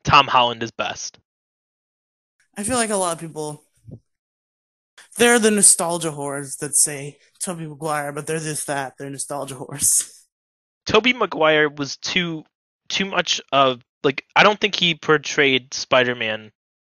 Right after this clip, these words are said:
Speaker 1: the way a high school Spider-Man was supposed to be. He portrayed him mo-, like, I, from my perspective, I felt like he was more,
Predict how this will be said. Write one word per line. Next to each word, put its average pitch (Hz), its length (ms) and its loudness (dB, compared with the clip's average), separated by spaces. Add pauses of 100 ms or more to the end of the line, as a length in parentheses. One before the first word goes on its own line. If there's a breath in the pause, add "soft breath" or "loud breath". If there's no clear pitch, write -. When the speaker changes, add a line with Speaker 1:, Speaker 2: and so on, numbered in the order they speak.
(100)
Speaker 1:
the 139 100 4
way 135 340 6
a 127 120 2
high 143 300 4
school 139 400 0
Spider-Man 120 680 2 (100)
was 127 140 -6
supposed - 400 -2
to 123 60 -10
be. 113 120 -12 (1000)
He 180 100 0
portrayed 208 520 6
him 180 180 0
mo-, 151 160 -4
like, 151 240 2
I, 123 100 0 (440)
from 151 280 6
my 143 200 4
perspective, 180 760 -2
I 139 120 4
felt 156 260 6
like 143 160 2
he 156 160 -8
was 135 180 -4
more, 127 540 -2